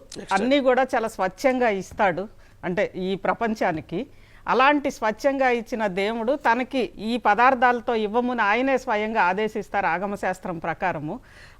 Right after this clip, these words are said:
Speaker 2: ఆ, అది అంటే ఆ దేవుడి రూపమే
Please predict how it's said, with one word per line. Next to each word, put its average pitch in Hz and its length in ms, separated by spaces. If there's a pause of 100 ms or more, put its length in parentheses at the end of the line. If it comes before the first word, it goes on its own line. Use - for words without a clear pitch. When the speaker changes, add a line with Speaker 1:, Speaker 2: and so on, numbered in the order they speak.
Speaker 2:
ఆ, 214 60
అది 240 400
అంటే 254 420
ఆ 220 180
దేవుడి 277 520
రూపమే 285 680